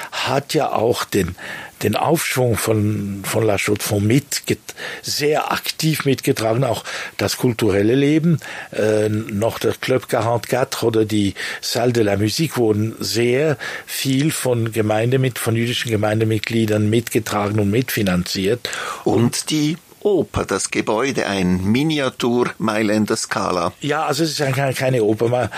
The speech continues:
Speaker 1: also Oper wäre sie nicht zu benutzen, es ist zu klein.
Speaker 2: Aber als Raum
Speaker 1: Es
Speaker 2: gleich.
Speaker 1: ist, ja, nee, es ist ein Theater. Es ist ein richtiges Goldoni-Theater, das sehr viel benutzt wird für Sprechtheater, auch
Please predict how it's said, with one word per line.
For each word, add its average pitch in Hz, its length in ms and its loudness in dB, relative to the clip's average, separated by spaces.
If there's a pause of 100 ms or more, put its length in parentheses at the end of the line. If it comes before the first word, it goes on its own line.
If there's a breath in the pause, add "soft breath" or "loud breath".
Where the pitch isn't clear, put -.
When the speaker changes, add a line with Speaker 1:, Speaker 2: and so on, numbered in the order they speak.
(180 loud breath)
Speaker 1:
also 131 260 0
Oper 160 280 2
wäre 131 160 2
sie 120 140 -2
nicht 139 200 0
zu 131 100 0
benutzen, 117 380 0
es 107 80 -2
ist - 160 -6
zu 117 120 -4
klein. 110 280 -2
Speaker 2:
Aber 110 120 0
als 110 200 -2
Raum 117 440 2
Speaker 1:
Es 92 40 0
Speaker 2:
gleich. 104 240 -2
Speaker 1:
ist, 156 220 -6
ja, 139 180 0
nee, 202 140 2
es - 260 -2
ist 139 160 -2
ein 101 160 -2
Theater. 151 420 0 (220 loud breath)
Es - 220 -2
ist 202 160 0
ein 147 160 2
richtiges 175 580 0
Goldoni-Theater, 127 1400 0 (460 loud breath)
das - 260 -2
sehr 143 420 -2
viel 165 180 0
benutzt 131 460 0
wird 143 180 0
für 127 120 -2
Sprechtheater, 123 840 0
auch 120 280 -2